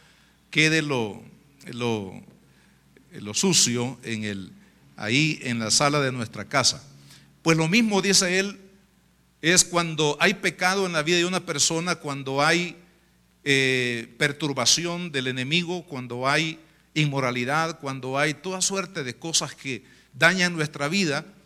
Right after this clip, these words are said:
Lo lógico, espiritualmente hablando, es sacar todo aquello de nuestro corazón que nos contamina, todo aquello que nos ensucia, todo aquello que nos hace perder la calidad de vida espiritual y tratar de vivir y aprovechar las bendiciones de Dios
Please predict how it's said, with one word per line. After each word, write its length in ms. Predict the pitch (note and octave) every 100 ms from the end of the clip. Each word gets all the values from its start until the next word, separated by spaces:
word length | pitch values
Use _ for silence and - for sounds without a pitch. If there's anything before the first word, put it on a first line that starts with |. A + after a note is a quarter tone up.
| _ _ _
Lo 160 | - D3
lógico, 680 | E3+ A#3+ G3+ F3 G3 F3+ -
espiritualmente 880 | C#3+ - C#3 C#3 D#3 D#3 E3 D#3+ C#3+
hablando, 480 | C#3 E3 F3 D#3
es 380 | D#3 F#3+ G3 - _
sacar 520 | - E3 C3+ F#3 G#3+ E3
todo 180 | F#3
aquello 300 | F3+ - G3
de 60 | F#3
nuestro 320 | E3 D3+ D3+
corazón 520 | - C3+ A#2+ D#3 F3+
que 140 | G3 D3
nos 140 | C#3
contamina, 760 | - C3+ A#2+ A#2 C#3 G3+ G#3+ G#3+ - - -
todo 200 | - E3+
aquello 420 | D#3+ F3+ F#3 F3+
que 120 | F#3 D3
nos 500 | C3 G#2 - - -
ensucia, 800 | C3+ B2+ - A3 - A3 - - - _ _ -
todo 180 | E3 F3
aquello 380 | E3 F#3 F#3+
que 100 | F#3+
nos 200 | D#3+ C#3+
hace 200 | E3+ E3+
perder 480 | E3+ D#3 C#3 C3+ F#3
la 200 | F#3+ D#3+
calidad 440 | D3+ C3+ C3 C#3 F3+
de 120 | F3+
vida 380 | F3+ G#3+ E3+ D#3+
espiritual 720 | C#3+ - C3+ B2+ B2 D3 F#3+ G#3 - - _
y 140 | E3+ E3
tratar 420 | D3+ C#3 E3 E3+
de 80 | F3+
vivir 420 | F3+ E3 E3+ F3
y 120 | C#3
aprovechar 720 | C#3 C#3+ D#3 E3 D#3+ D3 D3+
las 140 | D3 B2+
bendiciones 580 | B2+ B2 A2+ C#3+ D3 D3
de 100 | C#3
Dios 460 | C3+ C#3+ C#3+ -